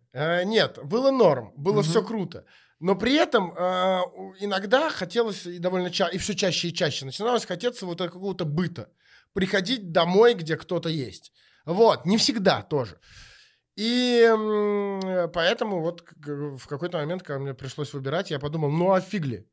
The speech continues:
Speaker 1: Я уже, э, вот так вот пожил, восемь лет я так жил. Попробую пожить вот так". Тем более, как бы, э, мне всё нравится, мне нравится девушка,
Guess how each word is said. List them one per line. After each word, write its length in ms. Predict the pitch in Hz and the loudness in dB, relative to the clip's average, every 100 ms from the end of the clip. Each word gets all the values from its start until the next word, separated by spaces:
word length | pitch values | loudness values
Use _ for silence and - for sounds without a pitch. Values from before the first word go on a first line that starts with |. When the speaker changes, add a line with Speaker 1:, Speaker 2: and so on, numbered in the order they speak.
| _ | _
Speaker 1:
Я 240 | 123 151 165 | -2 2 2
уже, 220 | 160 175 | 2 4
э, 720 | 160 147 143 143 143 143 143 | 4 2 -2 0 0 -2 -2
вот 160 | 147 147 | -4 -4
так 200 | 156 139 | -4 -4
вот 140 | 127 | -8
пожил, 440 | 156 147 202 240 - _ _ | -4 -2 -2 -2 -10 _ _
восемь 360 | 131 170 175 147 | -2 -2 -2 0
лет 200 | 127 107 | -2 -4
я 80 | |
так 200 | 95 104 | -12 -14
жил. 240 | 101 98 90 _ _ _ _ | -12 -16 -18 _ _ _ _
Попробую 420 | 120 143 175 202 | -12 -6 -6 -6
пожить 300 | - 110 139 | -8 -14 -14
вот 140 | 135 _ | -20 _
так". 240 | 80 _ _ _ _ | -20 _ _ _ _
Тем 200 | - 139 | -6 0
более, 260 | 160 196 185 | 4 4 4
как 200 | 165 139 | 2 0
бы, 80 | 147 | -4
э, 960 | 135 135 131 127 127 120 120 117 113 107 | -4 -10 -6 -4 -4 -4 -6 -6 -8 -10
мне 200 | 123 127 | -10 -10
всё 160 | - | -10
нравится, 500 | 120 123 160 180 - | -10 -6 -6 -6 -10
мне 180 | 113 117 | -10 -10
нравится 360 | 117 117 113 113 | -10 -10 -12 -14
девушка, 480 | 107 139 156 - | -12 -12 -12 -14